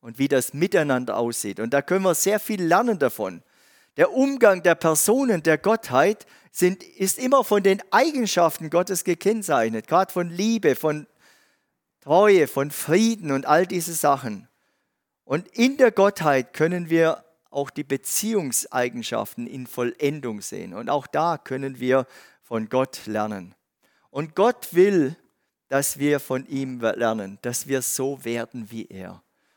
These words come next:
Und wisst ihr, deswegen ist es so wichtig, dass wir un-, diesen Gott, den wir haben, studieren,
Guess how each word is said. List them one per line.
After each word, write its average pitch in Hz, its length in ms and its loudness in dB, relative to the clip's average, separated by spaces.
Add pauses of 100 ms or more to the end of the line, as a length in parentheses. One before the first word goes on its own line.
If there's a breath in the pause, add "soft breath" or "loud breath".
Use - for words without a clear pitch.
(120)
Und 123 140 -20
wisst 185 200 0
ihr, 185 100 2
deswegen 147 520 -6
ist 123 160 -10
es 127 160 -6
so 120 300 -8
wichtig, 156 580 -10 (320)
dass 127 240 -6
wir 139 140 -2
un-, 135 160 -4 (220)
diesen 160 400 -12
Gott, - 460 -8
den 135 180 -8
wir 127 120 0
haben, 127 440 -2
studieren, 139 840 -10